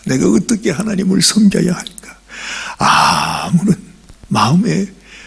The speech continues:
준비가 없이 그냥 하나님 앞에 설 때도 많이 있습니다. 하나님 말씀을 전한다고 하면서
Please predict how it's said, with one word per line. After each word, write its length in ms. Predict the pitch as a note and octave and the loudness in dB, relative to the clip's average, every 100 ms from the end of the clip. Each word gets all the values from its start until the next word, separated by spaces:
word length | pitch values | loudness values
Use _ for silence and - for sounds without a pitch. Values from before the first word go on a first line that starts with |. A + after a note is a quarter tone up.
| - - - - B3 _ _ _ - | -20 -20 -20 -18 -20 _ _ _ -10
준비가 500 | - - G3 G3 F3 | -2 4 6 6 4
없이 680 | E3+ F3+ D#3+ - G3+ E3 - - - _ - - | 4 4 4 2 2 -2 -6 -20 -20 _ -20 -14
그냥 240 | - G3+ | -2 -2
하나님 360 | - A3+ F#3+ E3+ | 0 -2 -2 -4
앞에 180 | D#3 - | -6 0
설 200 | - E3+ | 0 0
때도 300 | - F3+ - | -6 -12 -12
많이 160 | - - - | -16 -16 -14
있습니다. 420 | - - - - _ - _ _ _ _ - - - - - - - - | -4 -2 -2 -10 _ -20 _ _ _ _ -20 -20 -20 -20 -20 -16 -14 -4
하나님 380 | C3 G#2+ G#2 | 2 4 6
말씀을 420 | G2 G2 - G2 F#2+ | 6 4 2 2 0
전한다고 880 | G#2 F#2 F#2 F#2+ F#2 F#2+ F2+ E2+ - - - - - | 0 -2 -2 -2 -4 -4 -4 -8 -14 -20 -20 -20 -18
하면서 640 | - - - B2 - - | -10 -8 -8 -2 -2 -2